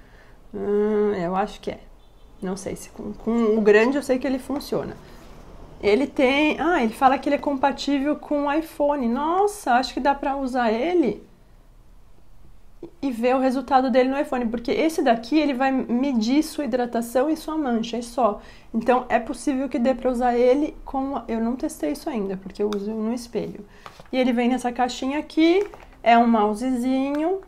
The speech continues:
que você vai colocar pra carregar, tá? Ele tem aqui a entradinha, você vai colocar pra carregar e você vai usar pra medir a hidratação da sua pele e as manchas da sua pele. É uma frescura? É.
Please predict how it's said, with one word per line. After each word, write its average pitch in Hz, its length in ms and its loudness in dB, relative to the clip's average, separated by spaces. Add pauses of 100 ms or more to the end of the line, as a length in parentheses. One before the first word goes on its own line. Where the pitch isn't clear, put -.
(800)
que - 160 -6
você 226 320 0
vai 208 220 2
colocar 262 560 2
pra 240 180 0
carregar, 240 800 2
tá? 208 160 0
Ele 190 100 -4
tem 190 160 -8
aqui 190 160 -10
a - 20 -6
entradinha, 226 520 -2
você 254 200 -6
vai 214 140 0
colocar 202 320 -6
pra 202 160 -12
carregar 240 720 0 (360)
e 294 60 0
você 302 280 2
vai 277 240 4
usar 262 240 6
pra 285 160 2
medir 277 640 0
a 233 80 2
hidratação 240 520 0
da 226 120 -4
sua 233 200 -4
pele 220 420 2
e 233 60 0
as 233 140 -2
manchas 214 300 0
da 214 80 -4
sua 254 160 -4
pele. - 420 -8 (140)
É 247 160 6
uma 240 140 2
frescura? 233 680 -2 (460)
É. 233 320 2